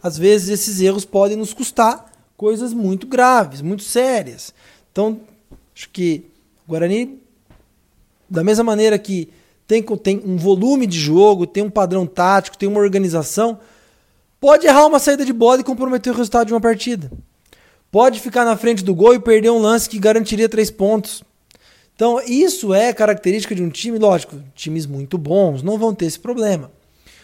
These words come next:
Mas isso é uma característica de um time que vai oscilar muito. E hoje,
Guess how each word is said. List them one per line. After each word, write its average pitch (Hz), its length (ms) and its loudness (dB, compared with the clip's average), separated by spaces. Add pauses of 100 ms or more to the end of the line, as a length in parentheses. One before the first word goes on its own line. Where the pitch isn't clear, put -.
(140)
Mas 247 220 2
isso 302 120 -4
é 359 40 -2
uma 277 120 -2
característica 196 720 0
de 196 80 -4
um 233 60 -4
time 220 300 -4
que 311 120 -6
vai 262 240 2
oscilar 262 480 0
muito. 226 540 -4
E 233 140 0
hoje, 220 520 0